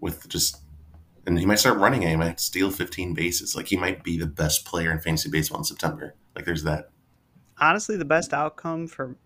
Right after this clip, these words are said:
Speaker 2: both of our fantasy teams is for Luis Robert to be bad <laughs> because then his price won't go up too high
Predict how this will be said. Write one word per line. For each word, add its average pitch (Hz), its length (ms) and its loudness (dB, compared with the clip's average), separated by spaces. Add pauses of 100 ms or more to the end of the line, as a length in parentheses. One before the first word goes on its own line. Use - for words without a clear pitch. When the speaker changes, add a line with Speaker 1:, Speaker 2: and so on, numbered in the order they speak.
(120)
Speaker 2:
both 139 240 -4
of 160 100 -4
our 147 160 0
fantasy 143 440 -8
teams 165 420 -10
is 127 100 -12
for - 160 -12
Luis 135 360 -8
Robert 123 400 -6
to 120 60 -18
be 120 120 -12
bad 110 560 -12 (480)
<laughs> - 840 -16
because 160 380 4
then 147 240 0
his 147 340 -4
price 151 400 -2
won't 135 220 -8
go 123 200 -4
up 123 260 -10
too 127 240 -8
high 120 420 -8